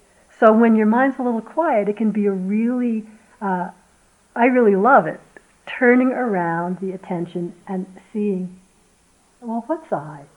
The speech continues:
Who's I?" And not thinking about it. I don't mean investigating with thought, but with this sati, this mindfulness that just lands right on that feeling of I and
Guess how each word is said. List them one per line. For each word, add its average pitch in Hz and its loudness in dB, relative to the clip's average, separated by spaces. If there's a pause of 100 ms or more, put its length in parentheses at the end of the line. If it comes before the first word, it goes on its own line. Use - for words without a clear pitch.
(280)
Who's 311 2
I?" 151 -4
And - -14
not 320 2
thinking 349 4
about 147 -6
it. 180 -6
I 208 2
don't 285 2
mean 294 0 (100)
investigating 220 -2
with 202 -6 (160)
thought, 180 0 (420)
but 208 2
with 226 2
this 208 2 (840)
sati, 233 -2
this 185 -8
mindfulness 208 -2
that 175 -6
just - -6
lands 180 -4
right 180 2
on 175 -2
that 165 -6
feeling 160 -8
of 156 -10
I 151 -2
and 160 -16